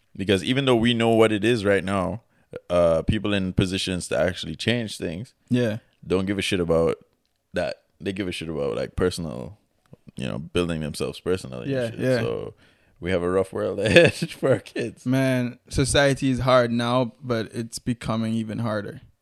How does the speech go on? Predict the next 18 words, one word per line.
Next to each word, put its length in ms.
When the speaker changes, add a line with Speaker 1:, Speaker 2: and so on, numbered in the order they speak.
Speaker 1:
Mm-hmm. 460
Speaker 2:
It's 100
becoming 360
harder, 280
man. 260
Uh, 360
Speaker 1:
And 320
this 140
cancel 280
culture, 380
like 180
you 80
said, 160
the 60
trolls 480
and 160
stuff. 320
Speaker 2:
Uh-huh. 320